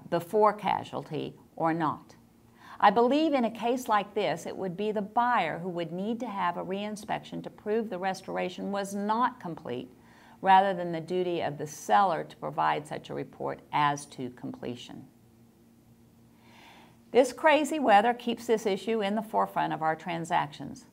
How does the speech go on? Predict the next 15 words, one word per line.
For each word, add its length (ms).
I 100
hope 260
our 100
discussions 720
in 200
these 200
videos 500
give 180
you 160
some 320
guidance. 600
Thank 300
you 60
for 140
watching. 540